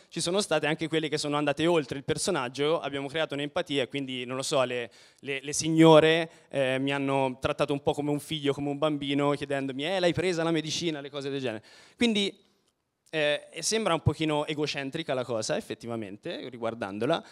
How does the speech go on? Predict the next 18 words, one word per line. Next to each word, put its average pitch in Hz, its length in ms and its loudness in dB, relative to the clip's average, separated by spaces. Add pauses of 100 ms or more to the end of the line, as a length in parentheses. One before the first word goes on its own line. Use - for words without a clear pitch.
(200)
però 202 340 6
un 165 160 -4
po' 185 260 6
dobbiamo 147 360 -2
essere 139 340 -4
così, 135 320 -4
secondo 123 380 -8
me. 123 180 -6
Un 120 100 -6
community 156 360 -2
manager 147 360 -2
deve 139 140 -2
essere 139 280 -2
anche 143 180 -10
un 139 80 -8
attimo 139 480 -4
egocentrico, 151 920 -2
ma 143 340 -4